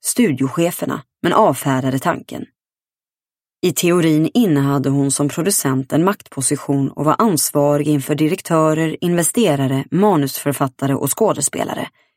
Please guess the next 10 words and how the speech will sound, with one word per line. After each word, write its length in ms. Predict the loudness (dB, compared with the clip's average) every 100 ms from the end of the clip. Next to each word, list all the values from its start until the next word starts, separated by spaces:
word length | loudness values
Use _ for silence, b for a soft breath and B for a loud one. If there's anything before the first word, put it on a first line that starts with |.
| _ _ _ _
I 100 | -2
teorin 600 | 2 2 4 4 2 2
borde 300 | 0 0 0
det 80 | 0
ha 80 | 0
varit 360 | 2 2 0
hon 340 | -4 -2 0 0
som 220 | 0 -2
tillsatte 540 | 0 0 0 -4 -6
regissören. 640 | -6 -4 -2 -2 -4 -10